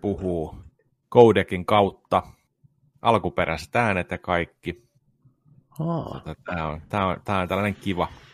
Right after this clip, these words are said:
Speaker 1: kiva, tota, ja Jordan itse kirjoitti tänne, että, tota, että "I wish I could share more, uh, quick, frequent updates on the fli-,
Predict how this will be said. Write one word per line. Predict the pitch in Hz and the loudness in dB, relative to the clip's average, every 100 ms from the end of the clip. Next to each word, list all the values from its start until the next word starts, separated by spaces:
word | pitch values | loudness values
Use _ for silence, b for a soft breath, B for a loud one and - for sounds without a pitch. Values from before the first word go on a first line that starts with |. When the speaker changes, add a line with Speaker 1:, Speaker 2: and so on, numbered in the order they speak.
| _ | _
Speaker 1:
kiva, | _ 117 104 95 | _ -6 -4 -4
tota, | 87 - 87 - - | -4 -2 -4 -4 -4
ja | 101 98 101 | -2 -2 0
Jordan | 135 127 110 104 - | 4 4 4 0 -4
itse | 117 - | -6 -6
kirjoitti | - 110 107 95 85 | -6 -2 -2 -2 -4
tänne, | 95 92 90 87 | -4 -2 -4 -4
että, | 90 | -6
tota, | 85 - 87 - - 87 | -6 -2 -2 -2 -8 -14
että | - 95 104 110 | -8 -2 0 0
"I | |
wish | 113 123 - 98 98 | 0 -4 -4 -4 -4
I | |
could | 95 110 98 - - | -4 -6 -6 -6 0
share | 113 101 | 2 2
more, | 95 101 101 85 | 0 2 2 0
uh, | - _ _ - 90 87 87 - - | -4 _ _ -8 -4 -4 -6 -8 -4
quick, | 131 117 _ _ - - | -4 -6 _ _ -20 -8
frequent | 143 151 - 95 90 98 | -4 -4 -2 -4 -2 -2
updates | 113 - 95 85 - | -2 -2 -4 -4 -6
on | 92 87 | -6 -6
the | 90 | -6
fli-, | - 113 101 | -4 -4 -4